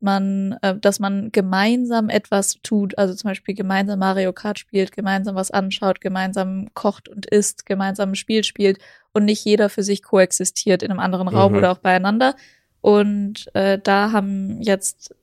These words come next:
Speaker 1: neunzehn Prozent oder fast zwanzig gesagt, ein- bis zweimal die Woche. Haben natürlich auch welche geschrieben, Fernbeziehung noch viel weniger,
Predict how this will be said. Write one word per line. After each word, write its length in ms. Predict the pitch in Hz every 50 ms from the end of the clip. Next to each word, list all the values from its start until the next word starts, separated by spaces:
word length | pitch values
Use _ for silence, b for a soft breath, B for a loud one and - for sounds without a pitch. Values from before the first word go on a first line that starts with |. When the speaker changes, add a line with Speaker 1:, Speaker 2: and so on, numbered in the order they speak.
| _ _ -
Speaker 1:
neunzehn 640 | 214 208 202 208 220 240 311 - - 285 277 269 269
Prozent 640 | - 262 233 - - 247 233 233 240 240 247 - _ -
oder 100 | 208 196
fast 240 | - - 190 - -
zwanzig 340 | - 226 220 240 262 247 -
gesagt, 280 | - 233 214 - -
ein- 160 | 208 202 202 196
bis 140 | 208 -
zweimal 340 | - - 202 196 208 220 233
die 140 | 254 254 254
Woche. 380 | 262 262 277 - - 294 302 302 b b b b b b b _ _ _ _ _ -
Haben 100 | 233 214
natürlich 360 | 214 214 214 240 214 - -
auch 100 | 208 202
welche 220 | - 208 208 214 196
geschrieben, 560 | 208 208 - - - 214 208 202 202 196 196
Fernbeziehung 880 | - - 208 208 208 226 208 - - - 214 214 208 202 202 202 208 _ _ _ _ -
noch 160 | - 202 202 -
viel 200 | - 226 202 190
weniger, 520 | 196 196 202 214 214 - 247 262 302